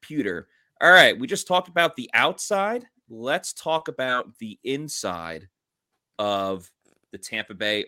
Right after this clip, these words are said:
Buccaneers interior defensive line, starting off with the big man in the middle, Vita Vea. Played sixteen games last year. That tied a career high for him. Obviously, it wasn't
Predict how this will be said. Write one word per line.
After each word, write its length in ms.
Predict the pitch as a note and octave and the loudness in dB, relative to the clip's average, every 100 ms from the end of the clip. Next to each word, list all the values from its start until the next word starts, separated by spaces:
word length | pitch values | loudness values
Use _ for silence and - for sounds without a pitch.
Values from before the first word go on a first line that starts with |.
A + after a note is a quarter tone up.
| _ | _
Buccaneers 520 | G#2 - G2+ G2+ G2+ | -4 -4 -6 -6 -6
interior 560 | - C#3+ - C3 B2 G#2+ | -6 -8 -4 0 0 0
defensive 540 | F#2 G#2+ - F#2+ F#2 | -4 -8 -6 -6 -8
line, 400 | E2+ F2+ F2 F2 - _ _ - | -12 -8 -8 -10 -14 _ _ -14
starting 480 | - E3+ E3+ D#3 C3 | 4 8 8 6 0
off 440 | C3 B2 - _ _ _ _ _ - | 0 -2 -4 _ _ _ _ _ -8
with 100 | - | -4
the 80 | G#2+ | 0
big 320 | C3+ C3+ A2+ | 4 2 2
man 420 | B2 B2 B2 A#2+ - | 0 2 0 -2 -4
in 220 | A#2+ A#2+ | -4 -4
the 80 | G#2+ | -2
middle, 560 | A2 G#2+ G#2 G#2 G2 _ _ _ _ | -2 0 0 -2 -6 _ _ _ _
Vita 340 | F#2 G2+ D3+ C3+ | -10 -2 0 0
Vea. 500 | F2+ A#2 A2 G#2+ G#2+ - _ _ _ _ _ | 2 4 4 2 -2 -8 _ _ _ _ _
Played 220 | - D3+ - | -4 -4 -2
sixteen 500 | A3 A3+ - G#3 F3+ | -4 -4 -10 -12 -8
games 540 | D3+ D#3+ A3 A#3 - | -8 -6 -8 -12 -10
last 380 | D#3+ F3+ F#3 D#3+ | -4 -4 -4 -6
year. 180 | F#3 G3+ | -6 -2
That 300 | C3+ C3 - | -2 -2 -6
tied 340 | B2+ C3+ B2+ | -4 -2 -4
a 60 | A#2+ | -8
career 400 | - A2 A2+ A2 | -10 -8 -6 -2
high 260 | G#2 G#2 | 0 0
for 160 | G#2 G#2+ | 0 -8
him. 240 | A#2 C3 | -10 -6
Obviously, 360 | A#2 G#2+ F#2+ A2 | -2 -2 -2 -4
it 40 | |
wasn't 300 | G#2+ G#2+ G2+ | -2 -4 -8